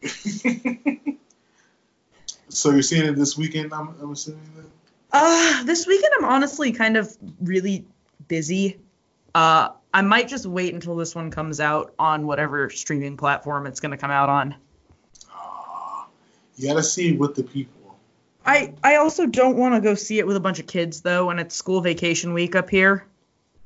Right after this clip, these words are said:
Speaker 1: Oh, really? What? It's just President's Day.
Speaker 2: Yeah, so we have February and April vacation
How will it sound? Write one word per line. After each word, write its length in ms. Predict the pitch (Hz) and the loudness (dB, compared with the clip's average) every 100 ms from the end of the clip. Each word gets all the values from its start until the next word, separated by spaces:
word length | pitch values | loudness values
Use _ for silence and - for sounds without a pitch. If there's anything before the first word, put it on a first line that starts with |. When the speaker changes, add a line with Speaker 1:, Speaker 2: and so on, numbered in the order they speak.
| - | -18
Speaker 1:
Oh, 440 | - 104 98 - - _ _ _ _ _ _ _ - | -12 -10 -10 -12 -18 _ _ _ _ _ _ _ -6
really? 300 | 147 240 202 | 0 2 2
What? 180 | 170 - _ _ _ _ _ _ _ | -2 -6 _ _ _ _ _ _ _
It's 140 | - 143 | -18 -12
just 480 | - - - _ | -10 -8 -12 _
President's 540 | 120 143 - _ - - | -12 -12 -12 _ -20 -20
Day. 140 | _ _ _ _ _ _ - | _ _ _ _ _ _ -4
Speaker 2:
Yeah, 360 | 208 233 175 | 4 6 4
so 200 | - 220 | 2 -2
we 160 | 196 233 | 0 2
have 260 | 254 254 - | 2 0 -4
February 680 | - 202 185 196 185 180 | -2 0 2 0 0 0
and 100 | 170 | -2
April 260 | 160 160 165 | -4 -2 -2
vacation 760 | 151 147 151 151 170 165 165 | -2 0 0 0 -2 -4 -6